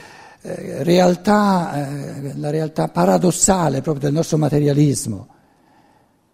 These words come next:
Il corpo non è fatto per essere goduto,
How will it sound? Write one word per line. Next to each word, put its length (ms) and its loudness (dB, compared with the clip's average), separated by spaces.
Il 200 6
corpo 400 2
non 260 8
è 80 8
fatto 440 2
per 180 2
essere 340 0
goduto, 640 -2